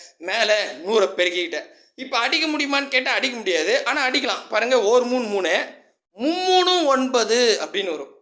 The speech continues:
பத்துல ஒன்பது போயிடுச்சு, மீதி ஒண்ணு இருக்குது, பக்கத்துல வச்சுங்க. அப்ப ப-, பத்துன்னு வருமா?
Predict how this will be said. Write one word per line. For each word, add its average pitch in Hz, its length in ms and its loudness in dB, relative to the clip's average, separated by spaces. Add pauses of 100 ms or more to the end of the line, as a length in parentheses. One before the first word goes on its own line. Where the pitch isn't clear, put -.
(300)
பத்துல 330 440 -2
ஒன்பது 294 400 0
போயிடுச்சு, 262 460 0
மீதி 294 340 0
ஒண்ணு 262 280 0
இருக்குது, 208 240 -4 (120)
பக்கத்துல 226 340 0
வச்சுங்க. 131 360 -10 (420)
அப்ப 277 220 -12
ப-, 269 680 0
பத்துன்னு 294 280 -2
வருமா? 285 600 0